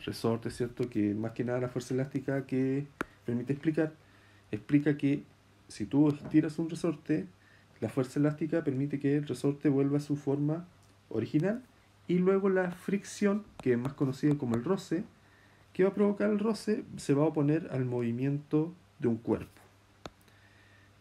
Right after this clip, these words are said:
Entonces, ¿qué efectos producen las cuer-, las fuerzas, ¿cierto? Va de forma más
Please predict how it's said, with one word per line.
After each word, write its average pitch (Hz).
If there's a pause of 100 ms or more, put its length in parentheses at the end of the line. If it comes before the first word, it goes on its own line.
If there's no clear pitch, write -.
(140)
Entonces, 175 (880)
¿qué 170
efectos 196
producen 190
las 196
cuer-, 196 (100)
las 160
fuerzas, 185
¿cierto? 160 (200)
Va - (140)
de 110
forma 127
más 123